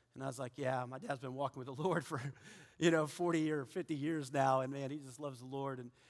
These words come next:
and so in that moment, it was January eleventh, and I'll, I'll never forget. And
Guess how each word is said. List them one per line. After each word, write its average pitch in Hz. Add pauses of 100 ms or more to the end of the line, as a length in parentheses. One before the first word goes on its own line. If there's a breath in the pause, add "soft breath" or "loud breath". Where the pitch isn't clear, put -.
(220 soft breath)
and 175
so 214
in 202
that 208
moment, 185
it 135
was 143
January 180
eleventh, 165
and 143
I'll, 147
I'll 147
never 151
forget. 151
And 127